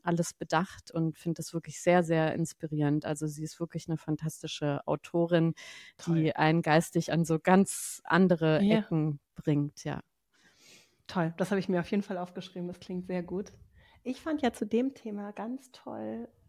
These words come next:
Speaker 2: ähm, Caroline Emke, Wie wir begehren.
Speaker 1: Mhm,
Speaker 2: Oder
Speaker 1: das
Speaker 2: Imke,
Speaker 1: kenn ich
Speaker 2: sagt
Speaker 1: noch nicht, ja.
Speaker 2: Ja,
Speaker 1: Mhm.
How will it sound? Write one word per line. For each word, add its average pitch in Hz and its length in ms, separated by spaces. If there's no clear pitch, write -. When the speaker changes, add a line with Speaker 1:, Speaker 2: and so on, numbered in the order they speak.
Speaker 2:
ähm, 208 440
Caroline 214 400
Emke, 214 420
Wie 190 120
wir 185 140
begehren. 202 760
Speaker 1:
Mhm, 214 360
Speaker 2:
Oder 180 120
Speaker 1:
das 196 200
Speaker 2:
Imke, - 180
Speaker 1:
kenn 185 200
ich 180 120
Speaker 2:
sagt - 0
Speaker 1:
noch 175 140
nicht, 170 320
ja. 170 180
Speaker 2:
Ja, 214 80
Speaker 1:
Mhm. 202 320